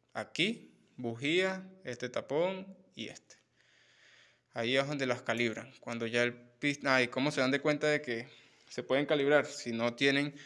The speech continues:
si su magneto, por decirlo así, no tiene esa T, está demasiado gastado, o sí, está demasiado gastado. Bueno, una de las formas en la que se puede, pueden hacer es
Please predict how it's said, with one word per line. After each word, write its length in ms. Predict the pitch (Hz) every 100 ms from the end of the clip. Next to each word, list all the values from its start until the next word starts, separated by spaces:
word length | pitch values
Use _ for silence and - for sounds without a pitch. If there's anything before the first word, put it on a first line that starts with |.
| - -
si 160 | - 123
su 140 | 120
magneto, 440 | 117 113 117 117 135
por 240 | 135 120
decirlo 520 | 120 113 117 120 127
así, 180 | 123 147
no 160 | 127 113
tiene 260 | 123 135 139
esa 300 | 135 139 131
T, 180 | 147 - - _ _ _ - _
está 260 | 117 - 117
demasiado 460 | 127 123 - 117 123
gastado, 680 | 113 - 123 123 127 123 - - - - _
o 360 | 117 110 104 113
sí, 160 | 131
está 160 | 127 113
demasiado 340 | 131 113 123
gastado. 680 | 127 117 123 123 123 127 - -
Bueno, 200 | 117 - - - _ -
una 220 | 135 139
de 60 | 139
las 160 | 127 - - _ _ -
formas 320 | 135 131 135
en 60 | 143
la 100 | 135
que 80 |
se 140 | 123 117
puede, 420 | 127 135 143 156 - 508 494 - - _ _ _ _ _ _ _ _ 453 427
pueden 880 | 127 127 139 151 160 151 151 135 - _ _ _ _ - - -
hacer 560 | 120 - 175 202 - - 262 - - - - -
es 480 | 131 135 - -